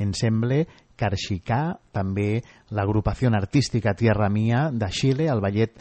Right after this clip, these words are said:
folclórico nacional del Salvador o, per exemple, també l'Esbart Dansaire de Granollers o la Copla Sabadell i la Copla Marinada de Catalunya. I una visita especial d'una dansa que és patrimoni mundial,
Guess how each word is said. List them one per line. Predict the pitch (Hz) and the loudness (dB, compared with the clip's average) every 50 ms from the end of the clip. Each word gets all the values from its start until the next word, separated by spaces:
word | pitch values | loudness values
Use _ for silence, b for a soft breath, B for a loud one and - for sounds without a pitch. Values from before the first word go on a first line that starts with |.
| B B B B | B B B B
folclórico | B - 110 101 98 92 - 120 110 107 104 - 117 | B -2 0 0 0 2 2 2 4 4 2 2 2
nacional | 107 101 - - 110 101 101 104 107 117 123 | 2 2 0 -2 -4 -2 -2 -2 -2 -2 -2
del | 113 113 95 92 87 | -2 -2 -2 -2 -4
Salvador | - - 120 123 120 113 104 110 117 143 B B B B B B _ - 123 | -2 -2 0 2 2 2 2 2 2 2 B B B B B B _ -4 -2
o, | 131 143 160 - - - - | 0 0 0 -2 -6 -12 -6
per | - 101 95 | -4 -4 -2
exemple, | 98 95 92 110 123 117 113 107 104 | -4 -4 0 0 2 2 2 0 0
també | - 104 101 107 110 113 | 0 0 0 0 0 0
l'Esbart | 110 107 101 95 85 127 123 120 | 0 0 -2 0 0 0 0 0
Dansaire | 113 107 101 101 - 120 104 107 113 110 | 0 -2 -2 -2 -2 -2 0 0 0 0
de | 110 104 | 0 0
Granollers | 101 101 101 95 101 104 117 120 117 113 B B B B B | 0 0 0 0 0 2 4 2 2 2 B B B B B
o | B 113 147 147 - - 113 | B 0 0 0 0 -4 -2
la | 110 104 101 - - | -2 -2 -2 -2 -2
Copla | 139 135 - - 107 98 | -4 -2 -2 -2 -2 -2
Sabadell | 95 - 131 110 104 101 107 117 131 - - | 0 0 0 0 0 0 0 -2 -2 -4 -4
i | 123 | -4
la | 110 101 | -4 -2
Copla | - 156 139 123 107 | -2 -2 0 0 2
Marinada | 107 120 113 107 104 107 101 104 117 135 B B B B B B | 2 2 2 2 2 2 2 2 2 0 B B B B B B
de | - 113 98 104 98 | -6 -4 -2 -2 -2
Catalunya. | - 104 95 - 95 87 82 82 85 90 92 | -4 -6 -6 -4 -4 -2 -2 -2 -2 -2 -2
I | 104 113 135 | -2 0 0
una | 135 127 120 110 104 | 2 2 2 2 2
visita | 104 107 95 127 - 156 147 | 0 0 0 0 -2 -2 -4
especial | - - - 104 - - 135 147 139 117 101 92 92 85 | -2 -2 -4 -4 -4 -4 -4 -2 0 0 0 0 0 0
d'una | 95 123 117 110 101 | -2 0 0 2 2
dansa | 104 101 104 104 - - 120 - | 2 0 0 0 0 -2 -2 0
que | - 104 104 | 0 0 0
és | 107 - - | 0 0 -2
patrimoni | 113 92 95 95 98 101 104 | -4 -2 0 0 0 2 2
mundial, | 104 104 101 101 101 107 110 120 123 | 2 2 0 0 2 2 2 0 0